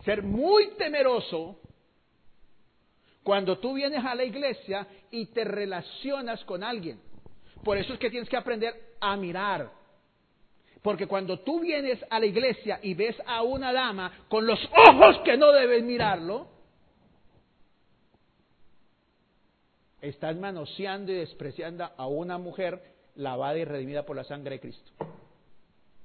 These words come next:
Y el problema ya no lo tienes con el Padre Dios. Cuando tú vienes a la iglesia y engañas y mientes y robas a cualquiera en la iglesia, estás robando a Dios.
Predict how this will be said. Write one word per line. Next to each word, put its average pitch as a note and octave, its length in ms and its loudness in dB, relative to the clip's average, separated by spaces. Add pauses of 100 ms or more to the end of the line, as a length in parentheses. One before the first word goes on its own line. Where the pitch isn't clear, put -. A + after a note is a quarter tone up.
(440)
Y F3+ 100 -10
el D3+ 120 -6
problema C3+ 360 -6
ya F3+ 120 -4
no F#3 200 -8 (300)
lo C#3+ 100 -6
tienes D3 280 -10
con D3 180 -10
el C3 120 -8
Padre D#3 360 -6
Dios. D#3 220 -10 (800)
Cuando F#3+ 320 0
tú F#3 120 -4
vienes B3 280 0
a B3+ 60 -4
la C4 60 -8
iglesia G#3+ 580 -4 (220)
y D#3+ 120 -4
engañas E3+ 680 -6
y D#3 140 -6
mientes F3+ 580 -6 (480)
y D#3 80 -6
robas D#3 560 -4 (600)
a E3 160 -4
cualquiera F3 420 -4
en A3+ 100 -8
la A#3+ 60 -2
iglesia, G3 560 -6 (300)
estás C#3 420 -14
robando C#3+ 760 -12
a A2 120 -18
Dios. A#2 260 -18